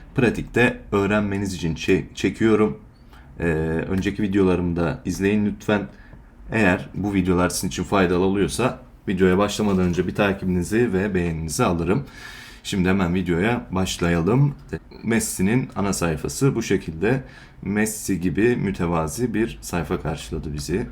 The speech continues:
Çok, e, Cristiano Ronaldo'nun da sitesine baktım. E, ve Messi burada da mütevaziliğini sürdürüyor. Şöyle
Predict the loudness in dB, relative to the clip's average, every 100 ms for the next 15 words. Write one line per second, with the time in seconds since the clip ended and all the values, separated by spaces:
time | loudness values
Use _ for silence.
0 | -12 -18 -18 -16 -4 -4 -4 -10 -4 -2
1 | -2 -4 -4 -8 -2 0 0 0 0 0
2 | 0 0 -2 -2 -4 -4 -10 -20 -20 -14
3 | -10 -6 -6 -4 -4 -4 -6 -4 -4 -4
4 | -12 -20 -20 -20 -10 -6 -6 -4 -2 0
5 | 0 -2 -2 -2 -2 -12 -20 -6 0 2
6 | 2 0 -2 -4 -4 -2 -2 -2 -4 -4
7 | -4 -4 -6 -8 -8 -4 -4 -4 -4 -8
8 | -16 -20 -20 -20 -20 -20 -20 -12 -6 -4
9 | -2 -4